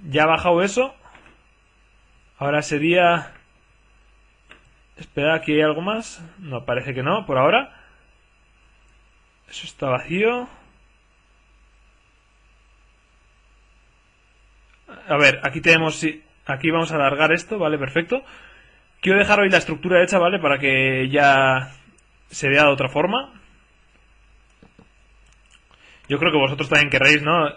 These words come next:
Porque llegaba el día que, que iba a ser un coñazo esto y, bueno, tiene que pasar el día y, bueno, es, este capítulo. A ver. Y esto. Así.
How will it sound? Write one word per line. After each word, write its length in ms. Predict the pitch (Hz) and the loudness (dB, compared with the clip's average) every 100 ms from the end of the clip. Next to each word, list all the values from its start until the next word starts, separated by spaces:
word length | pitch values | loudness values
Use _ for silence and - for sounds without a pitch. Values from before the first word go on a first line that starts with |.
| _ - - - - | _ -20 -20 -16 -12
Porque 800 | 123 131 127 127 127 123 127 135 | 0 4 6 6 4 0 -2 -2
llegaba 300 | 135 139 165 | 2 4 4
el 100 | 165 | 4
día 260 | 175 170 | 2 2
que, 400 | 156 151 143 139 - - - _ - _ - - | 2 0 0 -2 -8 -20 -20 _ -20 _ -20 -16
que 100 | - | -2
iba 100 | 143 | 0
a 40 | 156 | 0
ser 140 | 175 | 0
un 80 | 160 | 0
coñazo 360 | 151 156 160 165 | 0 0 2 0
esto 280 | 165 196 | 0 0
y, 80 | 151 | 2
bueno, 300 | 139 139 - - _ _ _ _ _ | 2 -4 -8 -20 _ _ _ _ _
tiene 200 | - 135 | -8 0
que 80 | 139 | 0
pasar 260 | 135 - 135 | 0 -2 0
el 120 | 123 | 0
día 180 | 151 185 | 0 0
y, 60 | |
bueno, 200 | 143 123 113 | -2 -4 -10
es, 220 | 120 - _ _ - | -16 -20 _ _ -16
este 180 | 135 | -12
capítulo. 460 | 151 117 139 - 82 | -10 -10 -12 -16 -16
A 80 | - | -10
ver. 220 | 120 - - _ _ _ - _ _ _ _ _ _ _ _ _ | -8 -10 -20 _ _ _ -20 _ _ _ _ _ _ _ _ _
Y 160 | 135 143 | -6 -4
esto. 460 | 165 202 208 - _ _ - _ _ _ _ _ _ _ - - - - _ _ - _ _ _ - _ _ _ - _ _ - _ _ _ _ - _ _ _ _ - _ _ _ _ _ _ _ _ _ _ _ _ - | -4 -2 -2 -4 _ _ -20 _ _ _ _ _ _ _ -20 -20 -20 -20 _ _ -20 _ _ _ -20 _ _ _ -20 _ _ -20 _ _ _ _ -20 _ _ _ _ -20 _ _ _ _ _ _ _ _ _ _ _ _ -18
Así. 240 | 135 120 | -14 -14